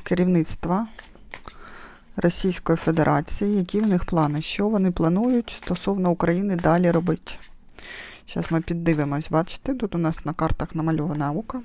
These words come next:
Щас ми піддивимось, що вони планують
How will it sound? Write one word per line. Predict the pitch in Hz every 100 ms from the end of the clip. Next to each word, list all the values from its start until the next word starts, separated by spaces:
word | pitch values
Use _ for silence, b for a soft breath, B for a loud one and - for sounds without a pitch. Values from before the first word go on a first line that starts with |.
| -
Щас | - 202 196
ми | 180
піддивимось, | 190 175 160 143 180 269 - - B B B B B B B B B B B -
що | - - 277
вони | 254 240 240
планують | 220 214 214 196 160 -